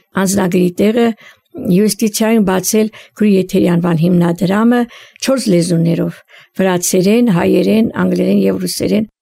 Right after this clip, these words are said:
Եվ ես հույս ունեմ, որ դրսի հայությունը, որ այսքան շատ են սիրում իրա գրածները, նրանք կարողանան հովանավորել։ Բայց ինչ որ անում ենք մենք այս տասնմեկ տարին,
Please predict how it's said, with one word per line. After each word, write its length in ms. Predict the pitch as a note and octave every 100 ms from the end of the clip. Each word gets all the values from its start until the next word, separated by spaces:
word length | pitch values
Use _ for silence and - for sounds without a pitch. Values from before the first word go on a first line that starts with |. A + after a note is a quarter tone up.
| _
Եվ 280 | G#3 B3+ B3+ - -
ես 280 | F#3 G#3 G#3
հույս 180 | A3 -
ունեմ, 260 | G3+ A3
որ 120 | G3 F#3+
դրսի 320 | F#3 F3+ G3
հայությունը, 460 | F#3 F#3 G3 F#3+
որ 80 | F#3+
այսքան 320 | F3+ - F#3 E3
շատ 240 | G#3+ G#3+
են 100 | G3+
սիրում 280 | - G#3 G#3
իրա 140 | G#3+
գրածները, 560 | G3+ G#3 G#3+ - A3+ A3 - _ _ _ -
նրանք 280 | F#3+ G3+
կարողանան 560 | G3+ F#3+ F3+ F3 F#3 F3+
հովանավորել։ 720 | E3+ - - C#2+ - - F#3+ _ _ _ -
Բայց 220 | B3+ C#4
ինչ 140 | B3 A3
որ 200 | A3 G#3
անում 220 | G3+ G3+
ենք 100 | F#3+
մենք 180 | F#3+ F#3
այս 140 | F3+
տասնմեկ 520 | F#3+ F3+ - F#3 F#3 F#3+
տարին, 320 | G#3 G#3+